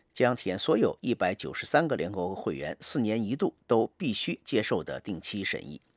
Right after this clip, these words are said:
美国在日内瓦可能面临一些严苛的审核，其中包括最近一系列没有携带武器的非洲裔美国人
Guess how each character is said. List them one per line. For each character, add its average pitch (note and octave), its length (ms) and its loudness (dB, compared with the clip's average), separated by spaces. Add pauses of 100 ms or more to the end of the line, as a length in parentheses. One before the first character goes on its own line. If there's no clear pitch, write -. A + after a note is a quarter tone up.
(1900)
美 C3+ 140 6
国 C3+ 160 6
在 C#3 140 8
日 D3+ 120 4
内 C#3 80 6
瓦 F2+ 200 2
可 - 160 -6
能 E2+ 260 -6 (180)
面 B2+ 140 4
临 A#2 160 2
一 G2 100 0
些 - 340 0 (200)
严 B2 200 0
苛 - 120 2
的 A#2 80 4
审 - 220 -6
核， - 260 -6 (160)
其 - 140 -4
中 A#2+ 120 -2
包 D3+ 200 6
括 - 300 2
最 A2+ 140 -4
近 E2+ 320 -6
一 A#2 140 -4
系 - 160 2
列 D#3+ 180 0 (200)
没 A2+ 160 0
有 G2 160 0
携 A#2 180 0
带 C3 240 4
武 - 160 -12
器 - 180 -2
的 C#2+ 260 -2 (400)
非 F3 220 2
洲 E3+ 140 4
裔 D3+ 120 2
美 D#2+ 180 -2
国 F#2 140 -2
人 D#2 200 -4